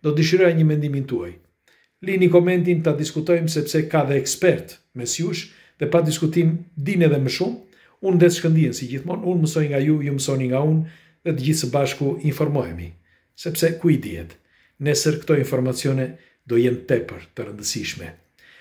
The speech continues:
Ania Tok dikur shkruante dikush në një libër në vitin dy mijë e tetë, Ania Tok sapo ka filluar lundrimin. Dhe është pa kapiten në det hapur.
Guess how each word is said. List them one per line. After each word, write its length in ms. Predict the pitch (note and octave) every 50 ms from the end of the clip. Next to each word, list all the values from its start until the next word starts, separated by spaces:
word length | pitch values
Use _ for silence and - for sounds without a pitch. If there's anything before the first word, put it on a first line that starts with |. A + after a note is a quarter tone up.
| _ _ _ _ _ - C3
Ania 380 | C3 D3 D#3 E3 D#3+ D#3+ D3+ D3+ - -
Tok 320 | E3 E3 D#3+ D#3+ - - - _ _
dikur 640 | A2+ G#2 A#2+ A#2 - - C3+ B2 A#2+ A#2+ C3+ D#3+ - - - _ _ _ _ _ -
shkruante 640 | - - - C#3+ C#3 C3+ B2 A#2 - A2+ G#2+ G#2 -
dikush 480 | A#2 B2+ B2 - D#3 F3 F3 - - - - - _ _ _ _ _ _ _ _ -
në 140 | A#2+ A#2
një 80 | A#2+ A#2+
libër 340 | B2 B2+ A#2+ A2+ A#2+ B2+ B2+ - - - _ _ -
në 100 | F#2 G#2
vitin 240 | A#2 A#2 A#2+ A2 A#2
dy 100 | A#2+ A#2
mijë 160 | A#2 A2+ A2 -
e 40 | - C#3
tetë, 240 | C3 - - - _ _ _ _ _ _ _ _ _ _ _ _ _ _ _ _ _ _ _ _ _ _ _ _ _ - - - - - - - _ _ _ _ _ - C#3+
Ania 320 | C#3 C#3+ D#3+ F3 D#3+ D#3
Tok 320 | D#3 - E3 D#3+ D#3+ D#3+ -
sapo 460 | - - - - D3 D3 - C3 -
ka 80 | D3 B2+
filluar 400 | - C#3+ C3 B2+ C#3 C3+ B2+ B2
lundrimin. 640 | A#2+ B2 B2 A#2+ A#2 B2 A2+ - F2 E2+ D#2+ D#2+ - - _ _ _ _ _ _ _ _ _ _ _ _ _ _ _ _ _ _ _ _ _ B2+
Dhe 160 | B2 C3 C3+ D3 D3
është 240 | - - - -
pa 140 | - E3 D#3+ D#3+
kapiten 640 | E3 D#3 D#3+ D#3 D#3 - C3+ F#2 F#2 F2+ E2+ - - B2
në 140 | A2+ A2 -
det 160 | C3 B2+ B2 - B2+
hapur. 400 | A#2+ G#2+ - - - - -